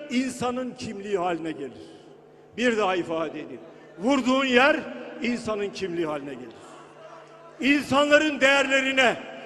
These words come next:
inançlarına, düşüncelerine ön yargıyla vurgu yapılır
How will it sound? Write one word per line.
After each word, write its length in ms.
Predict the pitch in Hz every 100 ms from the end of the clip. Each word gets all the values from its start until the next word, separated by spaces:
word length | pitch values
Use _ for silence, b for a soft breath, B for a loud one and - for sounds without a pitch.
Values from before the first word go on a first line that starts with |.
| - -
inançlarına, 960 | 233 277 277 - 285 277 277 269 226 165 - - -
düşüncelerine 1000 | 254 262 277 294 262 277 277 277 269 240 - - - -
ön 220 | 294 339
yargıyla 680 | 339 311 294 285 294 262 220 - 269
vurgu 260 | 302 294
yapılır 500 | 302 294 294 311 311